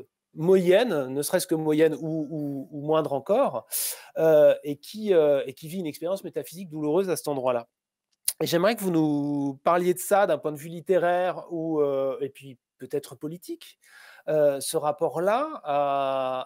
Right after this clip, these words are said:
à la condition, euh, de solitude.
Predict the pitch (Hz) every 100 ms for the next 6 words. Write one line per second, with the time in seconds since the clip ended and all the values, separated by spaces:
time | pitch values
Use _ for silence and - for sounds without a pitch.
0 | 135 127 131 - 160 135 151 - 202 262
1 | 320 - 135 139 131 127 123 170 - 160
2 | 196 -